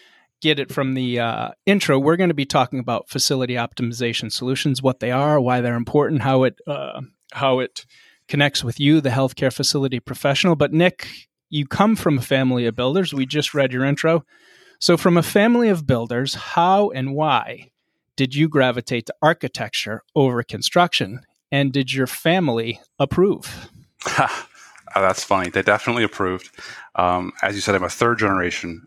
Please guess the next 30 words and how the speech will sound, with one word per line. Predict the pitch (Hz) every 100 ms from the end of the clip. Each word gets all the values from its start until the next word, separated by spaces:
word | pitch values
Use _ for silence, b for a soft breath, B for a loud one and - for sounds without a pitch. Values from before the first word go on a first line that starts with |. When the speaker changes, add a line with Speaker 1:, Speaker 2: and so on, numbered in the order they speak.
| _
Speaker 2:
uh, | 87 85
builder. | 87 82 85 85 B B B B
Uh, | 82 90 95
and | 101
that | 98
started | 101 98
with | 92
both | 101 98
my | 98
grandfathers. | 92 92 - 90 95 98 - -
Uh, | 92 92
they | 92 92
both | 101 92 -
learned | 95 92
their | 87
trades | - 92 92
in | 92
the | 92
U | 92
S | -
Navy. | 92 104 123 B B B B B
Uh, | - 95
Speaker 1:
Huh. | 98
Speaker 2:
one | 104
was | 104
an | 104
M | 120 113
M | 104
C, | - 120 151 147 B B B -
uh, | 92 87 90